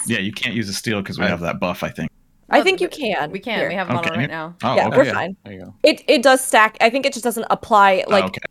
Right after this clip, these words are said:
Speaker 3: it just adds on to, yeah.
Speaker 2: Yeah. I think, I mean,
Speaker 3: Um,
Speaker 2: I, I think it's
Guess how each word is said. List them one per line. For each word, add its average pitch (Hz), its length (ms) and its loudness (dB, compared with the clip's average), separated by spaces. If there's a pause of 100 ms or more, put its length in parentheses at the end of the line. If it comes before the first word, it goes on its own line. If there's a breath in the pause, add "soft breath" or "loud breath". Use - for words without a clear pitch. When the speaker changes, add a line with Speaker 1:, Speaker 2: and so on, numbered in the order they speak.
Speaker 3:
it - 60 -14
just 240 140 0 (100)
adds 202 340 6
on 180 340 2 (120)
to, 160 420 -4 (600)
yeah. - 180 -6 (220)
Speaker 2:
Yeah. - 300 -16 (680)
I 147 60 -6
think, 185 140 -2
I 185 40 -2
mean, 190 120 4
Speaker 3:
Um, 175 200 4
Speaker 2:
I, 156 60 0
I - 20 -2
think 185 240 -6
it's - 240 -10